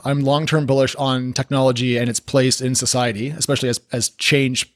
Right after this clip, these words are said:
you know, picks up speed over time. Uh, but that doesn't mean that we're not ahead of our skis in terms of what things are worth today. And I think that once we see interest rates move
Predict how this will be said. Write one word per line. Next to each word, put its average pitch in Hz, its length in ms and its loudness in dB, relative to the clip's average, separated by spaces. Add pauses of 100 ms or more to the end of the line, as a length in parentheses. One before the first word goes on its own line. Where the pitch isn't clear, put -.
(420)
you 135 100 -4
know, 117 80 -2
picks - 280 -2
up 117 120 0
speed 131 340 0
over 101 220 -4
time. 104 580 -6
Uh, 127 440 0
but 117 160 0
that 151 160 4
doesn't 160 280 4
mean 139 160 0
that 123 120 2
we're 123 80 2
not 123 160 2
ahead 117 120 2
of 123 80 2
our 113 120 2
skis 117 260 0
in 113 40 -2
terms 110 140 -2
of 113 100 -2
what 120 140 -2
things 107 180 -6
are 107 100 -4
worth 104 280 -8
today. 95 460 -6
And 120 120 -2
I 127 140 2
think 139 240 -2
that 117 200 2
once 143 380 2
we 127 120 0
see 117 180 0
interest 113 320 -2
rates 104 260 -2
move 220 380 0